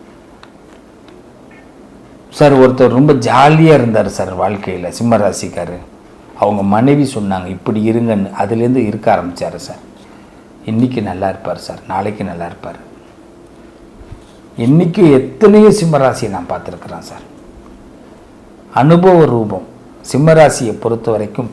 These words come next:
பேரின்ப நிலையை அடையக்கூடியவர்கள். கடவுள் அவங்களுக்கு நிறைய கிஃப்ட் கொடுக்குறாரு சார் சிம்மராசிக்கு. ஆனா மத்தவங்க வெறுப்பை நிறைய சம்பாதிக்கிற மாதிரி இருக்கும். Don't worry சிம்மராசி அன்பர்களே. வைத்தறிச்ச,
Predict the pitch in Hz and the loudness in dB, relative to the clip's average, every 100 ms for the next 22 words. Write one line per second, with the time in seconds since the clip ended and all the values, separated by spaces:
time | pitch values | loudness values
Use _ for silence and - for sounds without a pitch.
0 | - 160 170 185 180 170 156 156 151 139 | -2 4 6 6 4 4 4 2 2 2
1 | 127 135 135 147 107 117 123 123 107 98 | 2 2 4 4 4 2 0 -2 -6 -8
2 | 95 92 - - - - - 131 160 165 | -8 -10 -12 -18 -20 -8 0 4 6 6
3 | 147 123 123 110 107 104 104 123 147 147 | 4 4 2 -2 -4 -4 -2 2 2 2
4 | 123 127 143 - - 202 135 107 - 90 | 2 0 -2 -2 0 0 2 -2 -6 -8
5 | 90 - 87 82 - - - 110 110 104 | -10 -10 -12 -12 -18 -20 -12 -6 -2 -2
6 | 95 - 95 - - - - - - - | -4 -8 -16 -18 -20 -20 -20 -20 -20 -6
7 | 120 131 120 113 117 - 175 151 117 127 | 0 0 2 0 -2 2 4 4 2 4
8 | 147 196 - 156 110 113 139 131 120 110 | 4 4 0 -2 -2 -2 -2 -2 -2 0
9 | 123 123 120 101 101 107 98 92 - - | 0 0 -4 -4 -2 -4 -6 -10 -14 -16
10 | - - 117 127 143 143 135 110 110 117 | -18 -10 2 4 6 4 0 -2 -2 -2
11 | 120 107 104 101 90 - 85 85 82 - | -4 -4 -4 -4 -6 -8 -12 -12 -12 -12
12 | 87 - - - - - - - - - | -14 -16 -20 -20 -20 -20 -20 -20 -20 -20
13 | - - - - - - - - - - | -20 -20 -20 -20 -20 -20 -20 -20 -20 -20
14 | - - - 127 135 - 113 98 | -20 -10 0 0 2 0 0 -2